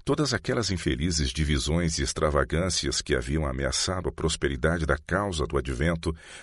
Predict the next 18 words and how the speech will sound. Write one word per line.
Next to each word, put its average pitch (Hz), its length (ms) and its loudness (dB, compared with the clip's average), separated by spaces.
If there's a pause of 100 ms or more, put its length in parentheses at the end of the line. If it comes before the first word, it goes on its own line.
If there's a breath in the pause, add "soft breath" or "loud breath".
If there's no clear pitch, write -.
foram - 200 2
perdidas 98 480 2
de 85 160 0
vista, 73 540 0 (340 loud breath)
e 82 80 4
os 82 120 4
sentinelas, 87 580 0
juntamente 80 560 2
com 76 160 0
o 69 80 0
povo, 82 420 2
começaram 87 600 2
a 80 60 4
erguer, 78 600 2
unidos, 90 640 0
uma 80 200 2
única 123 460 0
voz, 90 520 0